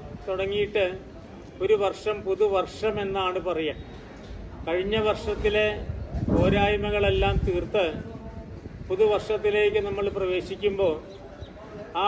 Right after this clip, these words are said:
പുതുവർഷത്തിൽ നമുക്ക് വേണ്ടതായിരിക്കുന്ന ആയുരാരോഗ്യ സൗഖ്യങ്ങളും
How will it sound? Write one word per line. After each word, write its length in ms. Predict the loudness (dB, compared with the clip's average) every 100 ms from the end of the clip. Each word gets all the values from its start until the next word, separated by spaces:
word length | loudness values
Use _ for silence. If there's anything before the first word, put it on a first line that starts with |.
| 2
പുതുവർഷത്തിൽ 720 | 2 2 2 0 -2 2 2 2 -6 -12 -14 -14 -8
നമുക്ക് 420 | -4 -4 -2 2 2 0 -8 -4
വേണ്ടതായിരിക്കുന്ന 1000 | -4 0 2 4 6 6 4 0 -2 0 -2 -6 -12 -14 -12 -12 -8 -6 -2 2
ആയുരാരോഗ്യ 840 | 4 6 6 6 4 4 4 4 2 2
സൗഖ്യങ്ങളും 680 | 0 2 2 4 4 2